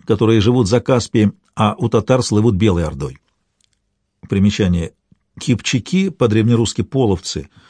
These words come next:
кочевой народ, живший преимущественно на территории нынешнего Казахстана. Конец примечания. Как собак он с новгородцами на Русь их натравливает,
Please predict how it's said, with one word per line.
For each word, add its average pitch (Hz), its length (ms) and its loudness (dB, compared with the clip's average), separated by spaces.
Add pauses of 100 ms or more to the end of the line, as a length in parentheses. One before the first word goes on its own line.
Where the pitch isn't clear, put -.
(880)
кочевой 156 380 4
народ, 151 300 4
живший 143 400 2
преимущественно 123 840 2
на 107 140 2
территории 117 460 2
нынешнего 110 500 2
Казахстана. 92 640 -4 (500)
Конец 95 380 0
примечания. 73 720 -8 (1700)
Как 185 300 -2
собак 160 680 0 (260)
он 139 160 2
с - 80 -2
новгородцами 127 580 2
на 135 140 4
Русь 135 180 0
их 110 100 -4
натравливает, 117 720 0